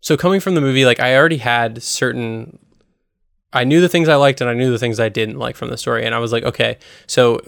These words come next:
so is this an adaptation thing or is this going to be, like, how the story plays out? Am I gonna feel very similarly?"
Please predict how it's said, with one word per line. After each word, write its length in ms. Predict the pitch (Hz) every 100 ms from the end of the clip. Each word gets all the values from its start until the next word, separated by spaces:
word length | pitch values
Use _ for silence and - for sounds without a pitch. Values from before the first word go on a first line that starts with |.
| -
so 320 | - 120 117
is 140 | 131 117
this 180 | 127 -
an 80 | 117
adaptation 580 | 117 113 - 151 170 160
thing 280 | 160 156
or 220 | 156 127 123
is 180 | 117
this 440 | 110 117 113 - -
going 240 | - 120 117
to 100 | 127
be, 280 | 117 117 110
like, 260 | - 120
how 140 | - 120
the 100 | 117
story 260 | - 120
plays 300 | 117 120 113
out? 140 | 113 113
Am 80 | 113
I 60 |
gonna 120 | 113
feel 280 | 113 123 117
very 300 | 123 123 113
similarly?" 600 | - 120 113 113 117 -